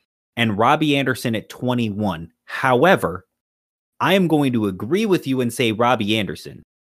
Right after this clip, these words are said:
because just from my own mental standpoint, I cannot fathom going into Sunday, putting both A J Brown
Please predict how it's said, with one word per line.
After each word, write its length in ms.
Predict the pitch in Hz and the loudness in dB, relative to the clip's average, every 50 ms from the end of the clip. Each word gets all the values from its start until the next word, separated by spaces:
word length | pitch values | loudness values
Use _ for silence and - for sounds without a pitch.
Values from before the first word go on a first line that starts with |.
| _ _ - | _ _ -6
because 560 | 117 110 - - 214 185 123 110 110 110 - | -6 -4 0 2 4 4 4 4 2 -2 -4
just 260 | - 156 170 165 - | -4 -2 -2 -2 -4
from 220 | - - 151 143 135 | -4 -4 -2 -2 -2
my 220 | 131 120 120 117 | 0 -2 -2 -2
own 540 | 95 113 143 165 190 196 180 156 131 123 123 | -2 0 0 2 2 2 2 2 4 4 4
mental 440 | 123 135 160 160 - - 165 151 135 | 4 2 2 0 -2 -2 -2 -2 -2
standpoint, 1000 | - - - - - 135 139 135 120 101 - _ - 82 73 78 82 - - - _ _ _ _ _ _ _ _ _ _ _ _ _ _ _ _ - | -4 -6 -6 -4 -2 0 2 2 0 0 -2 _ -12 -12 -12 -12 -14 -16 -20 -20 _ _ _ _ _ _ _ _ _ _ _ _ _ _ _ _ -4
I 120 | 117 120 127 | 0 0 0
cannot 800 | 120 - - - 127 123 147 175 180 196 208 190 180 170 160 - - | 0 -2 -8 -10 -6 -4 0 2 4 4 4 4 4 2 2 0 -4
fathom 720 | - - - 147 147 147 147 131 107 92 90 90 98 - _ _ _ _ _ _ _ _ _ _ - 101 98 | -8 -4 -2 -2 0 0 0 0 -2 -2 -4 -6 -12 -14 _ _ _ _ _ _ _ _ _ _ -14 -10 -4
going 420 | 101 120 135 151 170 190 190 175 165 | 0 2 2 4 4 4 4 2 2
into 380 | 160 160 165 170 156 - 143 | 0 0 -2 -2 -2 -2 -4
Sunday, 680 | - - - 147 147 143 120 117 95 92 90 92 92 _ _ _ _ _ _ - | -2 0 0 0 0 2 0 0 0 -2 -2 -6 -10 _ _ _ _ _ _ -4
putting 440 | - 175 165 160 156 147 120 107 98 | 0 2 4 4 4 4 2 0 2
both 360 | 113 123 135 156 160 156 - - | 4 4 6 6 6 4 2 -2
A 220 | - 139 156 185 180 | -2 0 0 0 0
J 240 | 165 185 160 160 160 | 0 0 0 0 0
Brown 480 | 139 147 147 143 139 131 131 123 - | 0 0 0 2 2 0 0 -2 -4